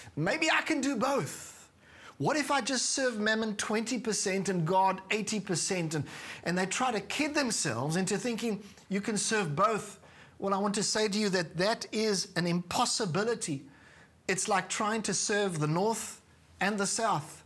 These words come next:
<laughs> They are opposite poles. It is impossible.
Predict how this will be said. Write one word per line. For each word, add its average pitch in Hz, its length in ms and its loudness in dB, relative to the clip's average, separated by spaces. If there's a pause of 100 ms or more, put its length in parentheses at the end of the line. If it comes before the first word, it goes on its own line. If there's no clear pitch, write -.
(120)
<laughs> 190 120 -4 (240)
They 156 100 0
are 160 160 0
opposite - 480 -2
poles. 214 580 0 (400)
It 190 140 0
is 185 120 2
impossible. 202 800 0